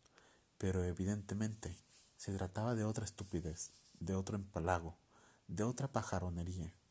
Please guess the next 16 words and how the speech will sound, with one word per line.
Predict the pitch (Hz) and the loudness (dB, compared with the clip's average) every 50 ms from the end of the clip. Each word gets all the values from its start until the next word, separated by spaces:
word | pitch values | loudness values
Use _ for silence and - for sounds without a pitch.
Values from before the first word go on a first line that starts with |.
| - - - - - - - - - - - - - - - _ - | -20 -20 -20 -20 -20 -20 -20 -20 -20 -20 -20 -20 -20 -20 -20 _ -12
No | - - 104 110 113 120 | -6 -2 0 2 2 2
eran | 123 127 135 131 123 113 - | 2 2 2 0 0 -2 -2
las | - 110 104 95 | -2 -2 0 0
del | - 98 90 90 | 0 -2 -2 -2
adoquín | 82 87 90 - - - - 113 110 107 95 | -2 -4 -6 -8 -8 -4 0 0 0 2 0
de | 95 | 0
aquel | 92 - 101 95 | -2 0 0 0
entonces. | 95 95 92 90 - 95 85 82 - - 80 85 - - - _ _ _ _ - - - - - - _ _ _ _ _ _ _ _ _ | 0 0 -2 -4 -4 -4 -4 -4 -4 -6 -8 -10 -12 -14 -18 _ _ _ _ -14 -14 -14 -16 -20 -20 _ _ _ _ _ _ _ _ _
¿Qué | - - 120 | -2 2 2
iban | 120 123 131 120 110 98 | 4 4 4 2 2 2
a | 95 | 2
hacer? | 90 - - - 80 92 - - _ _ _ - - - - _ _ _ _ _ _ - | 4 4 2 2 0 -4 -8 -12 _ _ _ -20 -20 -20 -20 _ _ _ _ _ _ -4
Ahora | - 95 95 98 104 107 107 107 | 0 2 4 4 4 4 2 0
tienen | - - - 107 104 107 107 107 104 - - | -2 -2 -2 -2 0 0 -2 -4 -4 -6 -6
no | 104 107 107 110 107 | -4 -2 -2 0 0
sé | - - - - 110 104 | 0 0 0 0 -2 -4